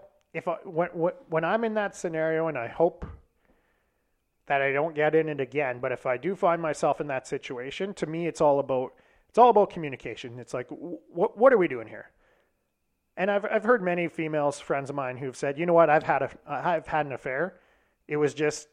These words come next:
a way of getting back at my guy because he cheated on me. And it was just a torrid love affair. It was purely sexual. It was something I needed. I was going through a lot emotionally, and I just needed that to get past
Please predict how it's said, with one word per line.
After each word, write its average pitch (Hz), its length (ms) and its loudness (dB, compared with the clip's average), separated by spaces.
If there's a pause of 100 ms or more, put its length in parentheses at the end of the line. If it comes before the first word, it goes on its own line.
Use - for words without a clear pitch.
(380)
a 135 80 -4
way 139 280 0
of 135 120 -2
getting 131 280 -4
back 131 360 -6 (1080)
at 131 240 -6
my 135 220 -4
guy 147 220 4
because 131 340 -10
he 143 140 -16
cheated 160 380 -2
on 151 220 -2
me. 180 200 -10 (1200)
And 156 120 2
it 156 40 2
was 156 120 4
just 147 180 -2
a - 20 -12
torrid 147 420 0
love 120 220 -4
affair. 113 360 -10 (360)
It 139 200 -4
was 131 200 -6
purely 165 360 -2
sexual. 147 720 -2 (500)
It 139 60 -8
was 131 140 -4
something 160 360 0
I 151 120 0
needed. 139 480 -4 (280)
I 120 100 -10
was 117 120 -8
going 151 240 0
through 156 260 2
a 143 60 2
lot 135 260 6
emotionally, 131 800 -6 (1080)
and 135 380 0
I 131 100 -2
just 143 280 -4
needed 139 400 -4
that 123 280 -2
to 127 100 -12
get 123 340 -10
past - 720 -6